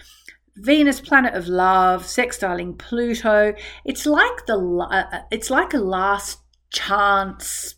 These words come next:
sort of, you know, unexpected last chance to get something right to do with love or money. That's the nineteenth, so that's gonna be Sunday. Uh, because they're both on the, um, the anaretic degree, the last degree of the sign. Venus is at twenty-nine Pisces, Capricorn.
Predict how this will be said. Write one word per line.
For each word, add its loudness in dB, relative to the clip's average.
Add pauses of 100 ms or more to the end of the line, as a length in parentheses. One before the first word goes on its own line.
sort -4
of, -4 (680)
you -2
know, -2
unexpected 2
last 2
chance -4
to -12
get 0
something -4
right 2
to -10
do 0
with -2
love 0
or -2
money. -4
That's 0
the -8
nineteenth, -6
so -6
that's -2
gonna -4
be -8
Sunday. -2 (640)
Uh, 10
because 0
they're 6
both 4
on 0
the, -4
um, 0
the -10
anaretic -8
degree, -4
the -6
last -4
degree -4
of -12
the -12
sign. -8
Venus -6
is -12
at -12
twenty-nine -8
Pisces, -6
Capricorn. -6